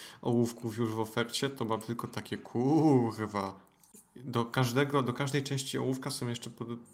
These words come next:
podsekcje, tak na chwilkę wykoleję temat. E, do każdego są podsekcje i to, o czym wczoraj na chwilę wspomniałem, te dokumenty są, ja go próbuję pobrać,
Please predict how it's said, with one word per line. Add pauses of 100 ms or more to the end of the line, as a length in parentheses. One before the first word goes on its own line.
podsekcje,
tak
na
chwilkę
wykoleję
temat. (920)
E,
do
każdego (240)
są (200)
podsekcje (400)
i
to,
o
czym
wczoraj
na
chwilę
wspomniałem,
te
dokumenty
są, (1300)
ja
go
próbuję
pobrać,